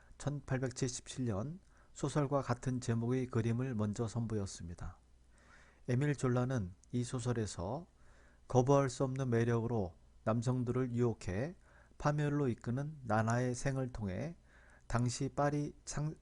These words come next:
어, 파리 상류층의 퇴폐와 타락을 비판하고 있으며 이 소설은 출간 즉시 커다란 이슈가 되었습니다.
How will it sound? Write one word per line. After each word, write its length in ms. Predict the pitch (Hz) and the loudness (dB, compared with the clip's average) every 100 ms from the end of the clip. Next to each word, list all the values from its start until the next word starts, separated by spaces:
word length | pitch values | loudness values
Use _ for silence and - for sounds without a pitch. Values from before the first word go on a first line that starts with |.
| - | -12
어, 200 | - 104 | -6 -4
파리 260 | 101 147 147 | 2 2 2
상류층의 800 | 147 156 156 - 123 131 175 170 - | 0 -2 -2 -4 -2 -2 -2 -8 -6
퇴폐와 720 | 147 - 139 95 104 156 - - - - | -6 -2 0 2 0 -4 -8 -20 -20 -12
타락을 460 | - 131 135 131 139 | -2 0 0 0 -2
비판하고 560 | - 120 117 117 117 | -2 -2 0 0 0
있으며 560 | 110 101 - 113 107 85 - - - - - | -2 -2 -4 -2 -2 -6 -12 -20 -20 -20 -6
이 140 | - 127 | -2 -2
소설은 640 | - 120 127 107 120 180 - - - | -4 -6 -4 -4 -4 -8 -14 -20 -20
출간 380 | - 139 139 127 | -6 -2 -2 -2
즉시 500 | 123 - - 147 156 | -4 -6 -2 -2 -2
커다란 500 | - 180 170 131 139 | -4 -2 0 0 -2
이슈가 440 | 123 107 - 120 123 | -4 -6 -4 -4 -2
되었습니다. 680 | 104 95 - - 85 - | -2 -4 -8 -12 -12 -12